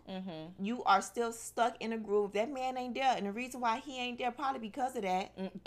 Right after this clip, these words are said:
Speaker 2: And some other stuff that he probably done did. You know what I
Speaker 1: Mm-hmm.
Speaker 2: mean?
Speaker 1: Mm-hmm.
Speaker 2: He's not there no more. So you're treating him as if he's still standing in his house, and he's not. He is gone deuces with his life. He has got a new woman. Child done got engaged.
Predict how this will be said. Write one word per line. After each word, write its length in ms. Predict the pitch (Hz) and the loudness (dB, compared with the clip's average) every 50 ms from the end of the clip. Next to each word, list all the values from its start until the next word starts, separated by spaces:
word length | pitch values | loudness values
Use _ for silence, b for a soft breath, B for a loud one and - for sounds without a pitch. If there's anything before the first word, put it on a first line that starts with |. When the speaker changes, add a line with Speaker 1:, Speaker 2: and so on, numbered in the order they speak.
| B B B B B B - | B B B B B B -6
Speaker 2:
And 100 | - 233 240 | -4 -2 -2
some 140 | 320 247 - | -2 2 4
other 160 | - 285 294 247 | 4 4 4 2
stuff 180 | - 269 233 202 | 0 0 2 2
that 60 | 254 | 2
he 100 | 247 247 | 0 0
probably 280 | 247 262 170 156 156 151 | 0 0 2 2 2 -2
done 140 | 151 147 151 | -6 -6 -6
did. 380 | 151 147 147 143 151 165 - - | -6 -4 -2 -2 -2 -4 -4 -4
You 80 | - 190 | -4 0
know 80 | 208 214 | 2 4
what 80 | 214 | 4
I 20 | 214 | 4
Speaker 1:
Mm-hmm. 60 | 220 | 4
Speaker 2:
mean? 220 | 220 226 226 226 233 | 2 0 -2 -2 -4
Speaker 1:
Mm-hmm. 380 | 175 180 190 185 165 160 170 190 | -6 -8 -8 -8 -8 -10 -8 -4
Speaker 2:
He's 240 | - 339 320 381 | -4 -2 -2 -2
not 240 | 320 294 285 285 294 | 0 0 0 0 -2
there 120 | - 294 440 480 466 | -2 -2 -2 -2 0
no 80 | 330 | -2
more. 440 | 240 214 160 - 67 71 62 - - - _ _ _ - - - - _ _ _ _ - _ - - _ _ _ _ _ _ - b b b b b b b | 0 0 0 -2 -2 -4 -4 -6 -10 -14 _ _ _ -20 -20 -20 -20 _ _ _ _ -20 _ -20 -20 _ _ _ _ _ _ -20 b b b b b b b
So 100 | - 311 | -4 -2
you're 160 | 277 269 262 | 0 0 -2
treating 380 | 262 - - 359 330 294 339 403 | -2 -2 -4 -2 -2 0 0 0
him 120 | 320 285 269 | 0 0 0
as 120 | 262 269 | 2 2
if 80 | 262 247 | 2 2
he's 140 | 294 277 | 2 -2
still 220 | 262 - 277 247 254 | -2 2 2 2 2
standing 340 | 254 - 254 233 226 214 202 | 2 0 0 0 2 0 0
in 60 | 202 | 0
his 160 | 208 214 220 | -2 -2 -4
house, 400 | - 330 381 415 392 277 254 262 262 - | -2 0 2 6 6 6 4 4 0 -4
and 100 | - 254 | -6 -4
he's 200 | 302 302 285 254 | -4 -4 -4 -2
not. 480 | 262 262 349 508 494 - 156 117 - - - - | 0 0 0 2 2 0 0 0 -2 -4 -8 -10
He 140 | 226 277 339 - - | -8 -8 -4 -4 -4
is 140 | 480 220 202 | -4 -4 -2
gone 500 | 196 208 220 254 285 285 277 262 247 208 | -2 0 2 4 4 4 4 4 2 0
deuces 460 | - 226 254 285 285 - 262 - - | -2 -4 -4 -4 -4 -6 -8 -4 -2
with 140 | 220 233 247 | -2 -2 -2
his 200 | 247 208 233 202 | -4 -6 -4 0
life. 360 | 202 220 240 269 294 294 302 | 2 4 4 4 4 2 0
He 160 | 294 277 277 | -4 -6 -6
has 100 | 277 240 | -6 -2
got 160 | - 202 190 190 | 0 0 0 0
a 40 | |
new 80 | 185 180 | 0 -4
woman. 500 | 170 175 196 220 247 254 254 254 254 247 b b b b b b b - | -2 -2 0 0 0 0 -2 -4 -4 -6 b b b b b b b -14
Child 220 | - - 349 269 233 | -2 4 4 4 4
done 80 | 220 | 6
got 200 | 208 202 190 147 175 | 8 10 10 10 8
engaged. 720 | 180 175 165 190 208 233 247 247 247 240 233 220 - - | 4 4 8 10 10 10 10 10 8 8 6 4 0 -8